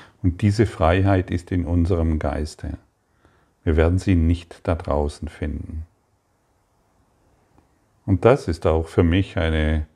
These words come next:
mega Schulung, denn wie sehr bin auch ich konditioniert worden,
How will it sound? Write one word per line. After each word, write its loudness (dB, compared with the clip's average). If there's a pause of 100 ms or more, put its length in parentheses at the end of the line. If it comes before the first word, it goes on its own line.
(500)
mega 4 (1200)
Schulung, 4 (680)
denn 2
wie 4
sehr 0
bin 0
auch 4
ich -4
konditioniert 0
worden, 2